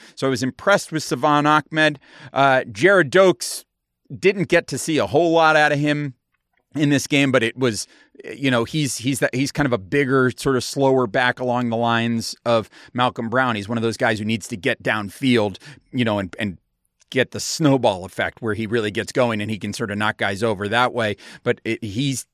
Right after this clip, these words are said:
didn't seem to have that shiftiness in the backfield that is gonna be needed to get past those guys who are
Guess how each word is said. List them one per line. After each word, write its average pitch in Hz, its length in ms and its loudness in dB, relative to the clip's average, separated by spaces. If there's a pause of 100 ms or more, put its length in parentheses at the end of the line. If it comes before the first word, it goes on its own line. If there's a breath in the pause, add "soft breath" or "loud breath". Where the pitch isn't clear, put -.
didn't 135 380 -2
seem 151 360 -2
to 131 80 -6
have 131 200 4
that 127 180 -2
shiftiness 139 720 -4
in 139 80 -2
the 120 80 0
backfield 135 460 0
that 120 140 2
is 107 140 -2
gonna 127 160 2
be 117 120 0
needed 120 420 2 (220 loud breath)
to 120 100 -6
get 127 300 -2
past 139 340 0
those 123 220 -2
guys 117 320 0
who 117 80 -6
are 104 100 -4